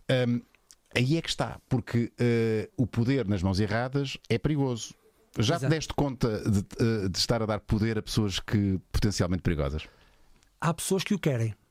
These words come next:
Speaker 2: Há pessoas que o querem ter este poder e conseguem-no através do livro.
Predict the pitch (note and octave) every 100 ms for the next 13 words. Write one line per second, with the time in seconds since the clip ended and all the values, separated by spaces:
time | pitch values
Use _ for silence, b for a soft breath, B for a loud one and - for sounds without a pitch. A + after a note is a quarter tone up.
0 | _ _ _ _ _ _ - C#3 - -
1 | D3 - C#3+ D3+ C#3+ C3+ - D3+ D3 -
2 | - - C3 B2+ D3 - B B B -
3 | D3 C#3+ - D3+ - D3+ E3+ E3 E3 F3
4 | E3+ E3+ D3 A2+